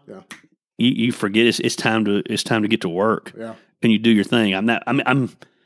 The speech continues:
Speaker 2: even, even in wrestling at, at the Southern Honor Show, there's times three hours for the show, I tell Dylan, I say, "Man, I don't need to come out tonight, do I?"
Speaker 1: Yeah.
Speaker 2: "Why?" I say, "I just don't feel like it tonight."
Speaker 1: Yeah.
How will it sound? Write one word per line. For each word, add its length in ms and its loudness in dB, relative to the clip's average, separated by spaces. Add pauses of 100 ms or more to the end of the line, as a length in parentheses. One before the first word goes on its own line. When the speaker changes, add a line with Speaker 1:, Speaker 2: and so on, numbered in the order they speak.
(500)
Speaker 2:
even, 320 4
even 220 4
in 100 4
wrestling 480 0 (200)
at, 180 2
at 140 0
the 160 0 (140)
Southern 280 2
Honor 220 2
Show, 220 -4
there's 160 -2
times 460 -2 (840)
three 220 2
hours 120 2
for 80 2
the 40 0
show, 160 2
I 40 4
tell 200 2
Dylan, 260 0
I 40 -4
say, 120 -6
"Man, 160 0
I 60 2
don't 100 0
need 120 -2
to 60 -10
come 100 -2
out 120 -6
tonight, 240 -6
do 160 -4
I?" 20 -2
Speaker 1:
Yeah. 60 -10 (260)
Speaker 2:
"Why?" 240 4
I 40 2
say, 140 -8
"I 120 -8
just 140 -20
don't 140 -14
feel 280 2
like 240 0
it 60 -16
tonight." 360 -10
Speaker 1:
Yeah. 200 -8